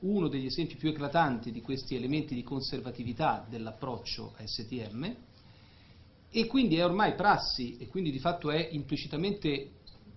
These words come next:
un, quasi un superamento de-, de-, de-, dei criteri metodologici, anche se appunto questa cosa già era accennata al loro interno,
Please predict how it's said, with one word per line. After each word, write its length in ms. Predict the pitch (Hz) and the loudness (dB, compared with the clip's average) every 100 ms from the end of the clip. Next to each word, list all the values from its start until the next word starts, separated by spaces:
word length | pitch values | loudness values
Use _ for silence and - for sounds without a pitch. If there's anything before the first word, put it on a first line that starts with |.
| - | -10
un, 440 | 143 147 139 135 135 | -4 0 0 0 -2
quasi 200 | - 156 | -4 0
un 100 | 156 | 0
superamento 840 | - 135 135 151 233 147 120 113 - - | -2 -4 -2 0 2 0 -4 -10 -12 -16
de-, 240 | 113 127 120 | -10 -8 -6
de-, 180 | 123 | -8
de-, 180 | 113 120 | -6 -8
dei 160 | 120 127 | -6 -4
criteri 300 | 135 143 139 | -4 -2 0
metodologici, 680 | 135 135 160 208 135 117 120 | 0 -2 0 0 -2 -6 -6
anche 240 | 131 131 | -6 -6
se 80 | 113 | -10
appunto 340 | 110 143 120 | -6 -6 -6
questa 260 | - 107 117 | -8 -10 -10
cosa 220 | 139 131 | -8 -8
già 200 | 104 120 | -8 -8
era 400 | 120 113 110 - | -6 -6 -8 -10
accennata 560 | - 110 127 127 139 123 | -10 -4 -2 0 -2 -2
al 60 | 117 | -2
loro 140 | 147 | 0
interno, 640 | 208 139 113 127 165 202 | 0 0 -4 -4 -4 -6